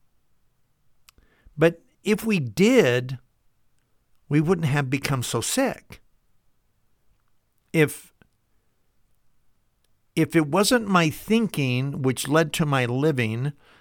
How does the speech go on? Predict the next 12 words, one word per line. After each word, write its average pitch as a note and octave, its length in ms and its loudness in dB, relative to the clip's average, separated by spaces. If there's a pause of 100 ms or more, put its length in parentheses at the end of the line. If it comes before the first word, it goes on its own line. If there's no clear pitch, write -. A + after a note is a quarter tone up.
(140)
that B2 320 -2
got D3 260 0
me C3 460 -4 (420)
to D3+ 140 0
this B2+ 180 -2
place C#3 420 -2
where C3 160 2
I B2 120 2
call C#3+ 340 -2
out B2+ 160 0
for A2+ 200 -6
help, D3 440 -2